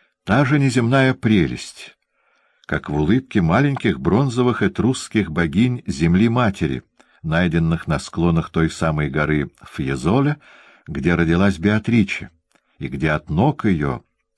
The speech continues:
запечатлелись столько раз мысленно целованные Данте легкие следы.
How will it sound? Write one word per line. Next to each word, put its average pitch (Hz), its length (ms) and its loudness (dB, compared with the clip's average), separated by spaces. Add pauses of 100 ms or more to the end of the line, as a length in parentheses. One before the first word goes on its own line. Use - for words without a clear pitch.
(240)
запечатлелись 87 1200 -4
столько 139 540 -2
раз 113 340 -2
мысленно 85 680 0
целованные 78 800 -2
Данте 110 540 -2 (580)
легкие 71 560 -4
следы. - 460 -12